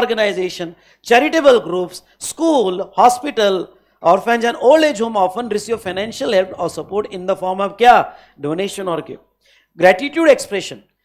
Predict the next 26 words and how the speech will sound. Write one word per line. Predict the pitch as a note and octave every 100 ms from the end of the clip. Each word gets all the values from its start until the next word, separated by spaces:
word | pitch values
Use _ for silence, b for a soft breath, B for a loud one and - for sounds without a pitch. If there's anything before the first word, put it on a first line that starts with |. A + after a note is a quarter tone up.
| _ _ _ _ _
the | G#3
recipient | G#3 G#3 C#4 D#4+ E4+ D#4
institution | - A#3+ A#3+ B3 F#3
often | F#3 C4+ - G3
acknowledge | - A3 B3+ D#4 G4+ -
the | F4 C4
donors | C4 A#3+ G#3+ D3+ - - -
by | D#3 F3 F#3
placing | F3+ - A#3 A3+
क्या? | A#3+ G#3+ C3+ - _ C#3+
Name | F3 G#3 A3
plates | A#3 B3+ - -
and | F3 F3+ F#3+
similar | G#3 C#4+ D4+ A#3+
acknowledgement | F#3+ F3 E3 D#3+ F#3+ -
on | E3+ E3+
their | E3+ E3
premises | D#3 D#3 D#3+ F#3+ F#3
as | D#3 D#3
a | D3+
gesture | D#3+ - F#3+
of | B2+ B2
gratitude | C#3 C#3 F3 G#3+ A#3+ B3+ B B B
or | E3+ E3+
public | E3 F#3 A3
recognition, | F#3 F3 E3+ E3+ D#3+ D#3+ D#3+ F3+ F3+